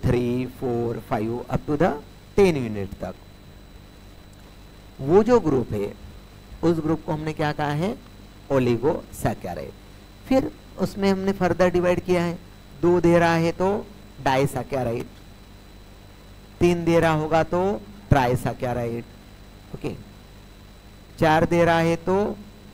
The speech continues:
tetrasaccharide। इस तरह से हमने उसको further classify कर दिया। Along with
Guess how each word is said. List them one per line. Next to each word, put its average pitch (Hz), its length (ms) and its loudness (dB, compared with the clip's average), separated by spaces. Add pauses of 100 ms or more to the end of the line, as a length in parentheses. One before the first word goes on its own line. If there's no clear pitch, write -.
(480)
tetrasaccharide। 127 920 -2
इस 151 160 -2
तरह 95 200 -4
से 127 140 -10
हमने 113 220 -8
उसको 113 380 -8 (240)
further 127 320 0
classify 120 580 -10
कर - 180 -8
दिया। - 240 -10 (680)
Along 160 300 0
with 175 140 0